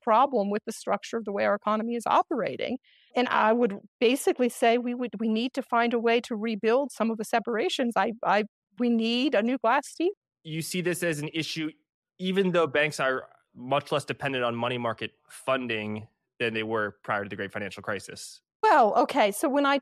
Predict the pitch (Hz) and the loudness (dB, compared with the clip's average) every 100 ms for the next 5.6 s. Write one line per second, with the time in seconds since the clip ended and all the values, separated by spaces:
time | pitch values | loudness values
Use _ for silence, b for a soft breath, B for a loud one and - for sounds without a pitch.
0 | - - 320 349 330 262 254 233 - - | -4 -4 2 2 2 0 4 4 2 0
1 | 214 226 233 247 240 220 208 220 - 208 | 2 4 4 4 4 4 2 2 0 0
2 | - 226 226 233 214 202 220 202 190 190 | 2 0 2 0 2 2 2 2 2 4
3 | 190 190 208 180 220 - 240 - - 247 | 4 4 2 2 2 0 -4 -4 -2 2
4 | 208 196 - 208 196 202 160 180 185 - | 2 -2 0 2 2 0 -2 -2 -2 -4
5 | - 185 196 185 170 - | -2 0 0 0 -2 -6